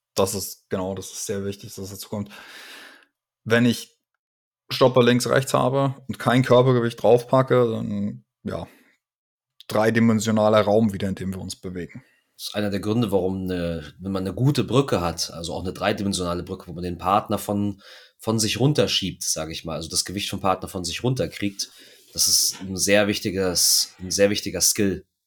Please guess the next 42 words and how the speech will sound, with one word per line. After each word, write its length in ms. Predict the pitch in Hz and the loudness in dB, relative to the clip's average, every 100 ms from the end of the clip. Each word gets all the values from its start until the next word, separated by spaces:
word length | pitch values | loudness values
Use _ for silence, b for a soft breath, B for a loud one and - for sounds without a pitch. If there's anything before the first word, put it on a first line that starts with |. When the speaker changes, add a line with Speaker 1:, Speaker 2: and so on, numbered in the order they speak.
| _ | _
Speaker 2:
weil 100 | 80 | -14
das 220 | 87 - | -2 -2
einfach 200 | - 87 | -2 -10
dafür 240 | 92 - 85 | -12 -8 -4
sorgt, 280 | 98 - | -2 -2
dass 180 | 85 - | -2 -4
die, 320 | - 87 82 - b b b b b b b _ _ - | -4 -8 -8 -10 b b b b b b b _ _ -6
die 100 | 110 | -2
blockierenden 600 | 101 104 139 139 123 107 | 0 0 2 2 4 2
Gliedmaßen 580 | 139 - 85 87 - 92 | 0 0 -2 0 -2 -2
vom 180 | 95 | -8
Partner 580 | 87 90 87 107 131 127 _ _ _ _ _ _ _ _ _ _ - | 0 0 0 -2 -2 -6 _ _ _ _ _ _ _ _ _ _ -8
schwach 340 | - 123 - | -4 -4 -4
werden 320 | 82 71 76 - _ | -8 -8 -12 -20 _
und 140 | 85 | -14
ich 140 | 87 - | -10 -2
da 200 | 92 101 | 4 6
Speaker 1:
Hm. 80 | 104 | 4
Speaker 2:
ein 100 | - | 0
kurzes 280 | - - | -2 -2
Fenster 320 | - 104 - 101 | 0 0 0 0
generieren 420 | 104 98 104 101 | 0 0 -2 -2
kann, 220 | 101 90 | -6 -6
wo 160 | 90 90 | -6 -4
ich, 360 | 87 - - b b b | -4 -4 -8 b b b
wo 120 | - 90 | -12 -10
ich 120 | - | 0
durchkommen 500 | 127 127 - 82 85 | 2 2 0 -8 -8
kann, 200 | 73 80 | -10 -4
versus 320 | 85 - - | 0 0 -2
wenn 100 | 90 | -2
der 100 | 85 | -4
Partner 300 | 92 87 101 | -2 -2 -4
komplett 320 | - 95 101 | -10 -4 -4
auf 140 | - - | -4 -10
mir 80 | |
drauf 260 | 87 82 107 | -4 0 0
ist 100 | 107 | -2
und 80 | 87 | -6
sich 120 | 85 | -4
schwer 220 | - 107 | -2 0
macht, 260 | 101 104 | 0 -2